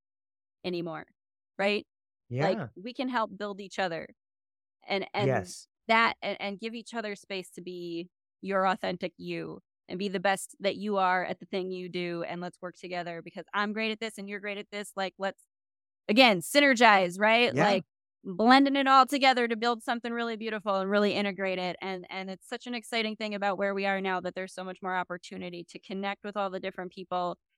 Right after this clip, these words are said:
Speaker 1: that can, that can create all the new things that so many people really are hungry for, something new, something different, something more resonant than, than all the, like, like you're saying, s-,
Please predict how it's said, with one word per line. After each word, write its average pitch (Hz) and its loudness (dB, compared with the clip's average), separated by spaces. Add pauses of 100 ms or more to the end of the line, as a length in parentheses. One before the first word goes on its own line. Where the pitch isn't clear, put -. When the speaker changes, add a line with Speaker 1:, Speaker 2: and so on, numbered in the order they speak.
(120)
Speaker 1:
that 175 -6
can, 180 -4 (160)
that - -6
can 185 -6
create 202 -6
all 185 -2
the 180 -2
new 185 -4
things 175 -6 (520)
that 196 2
so 262 6
many 247 2
people 214 -8
really 202 0 (180)
are 196 6
hungry 185 -6 (160)
for, 165 -6
something 190 -10
new, 190 -2
something 185 -8
different, 180 -8
something 180 -8
more 175 -2
resonant 175 -4
than, 170 -4 (1200)
than 247 6
all 269 10
the, 262 8
like, 247 2
like 233 0
you're 254 -4
saying, 226 -2
s-, - -18